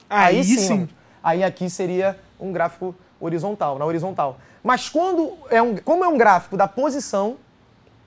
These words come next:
Speaker 1: ele varia de forma linear. Aí vamos pro quadro?
Speaker 2: Vamos pro quadro.
Speaker 1: Deixa eu pro quadro só pra escrever as equações, porque com as equações você consegue resolver, é,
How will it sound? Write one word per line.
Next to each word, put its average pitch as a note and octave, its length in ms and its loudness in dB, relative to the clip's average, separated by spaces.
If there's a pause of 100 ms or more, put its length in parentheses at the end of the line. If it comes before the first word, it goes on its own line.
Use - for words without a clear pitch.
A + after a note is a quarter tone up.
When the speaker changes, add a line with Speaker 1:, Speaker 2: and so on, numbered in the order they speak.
(500)
Speaker 1:
ele A#3+ 180 4
varia A#3 400 2
de G#3+ 100 -2
forma B3+ 380 -2
linear. G#3+ 720 -2 (120)
Aí A3+ 100 0
vamos D#4 140 0
pro B3 120 -2
quadro? A#3+ 380 4 (200)
Speaker 2:
Vamos F#3+ 160 -6
pro D4+ 100 -12
quadro. A3 240 -4
Speaker 1:
Deixa B3+ 160 -8
eu C4+ 40 -10
pro B3+ 120 -8
quadro B3+ 220 0
só E4 100 0
pra F#4+ 120 -2
escrever C#4+ 300 -2
as B3+ 100 0
equações, B3 520 -2 (180)
porque - 160 -6
com F#4 140 4
as E4+ 140 2
equações D4 460 0
você D4+ 200 -6
consegue C#4 440 -4
resolver, B3 600 0 (680)
é, A#3+ 640 6